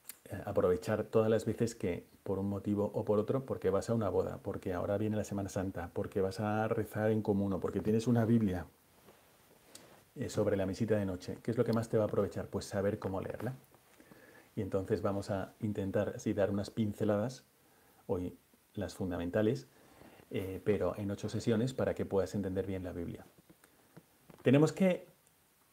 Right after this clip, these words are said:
como se trata de tratar con una persona, em, pues no podemos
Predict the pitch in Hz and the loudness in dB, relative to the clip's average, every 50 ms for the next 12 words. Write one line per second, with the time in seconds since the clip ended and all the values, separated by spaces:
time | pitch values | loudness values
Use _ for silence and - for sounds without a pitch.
0 | _ _ - - 120 117 117 117 107 117 123 135 185 180 180 - - - 139 117 | _ _ -2 0 2 2 2 2 2 2 2 2 2 -2 -4 -4 -6 -4 0 2
1 | 123 117 117 - - 127 113 101 - 123 127 131 - 120 117 113 113 113 - - | 2 2 2 0 0 -2 0 2 2 0 0 2 2 2 2 2 0 0 0 0
2 | 110 101 98 - - 117 104 95 104 104 - _ _ _ _ _ _ _ _ _ | -2 -2 -2 0 0 0 0 0 -4 -6 -12 _ _ _ _ _ _ _ _ _
3 | _ _ _ _ _ _ - - _ - - 104 98 92 90 90 90 87 90 92 | _ _ _ _ _ _ -20 -20 _ -10 -8 -6 -6 -6 -6 -6 -6 -6 -6 -8
4 | - - - _ _ _ _ _ _ _ _ _ _ _ _ _ - - _ _ | -10 -14 -18 _ _ _ _ _ _ _ _ _ _ _ _ _ -20 -20 _ _
5 | _ _ _ _ _ _ _ _ - - 117 104 - - - - 117 110 110 127 | _ _ _ _ _ _ _ _ 0 2 2 2 2 -2 -6 0 2 4 4 4
6 | 135 139 156 147 147 143 143 139 139 139 135 - - - | 4 4 6 6 6 6 6 2 2 0 -2 -6 -14 -18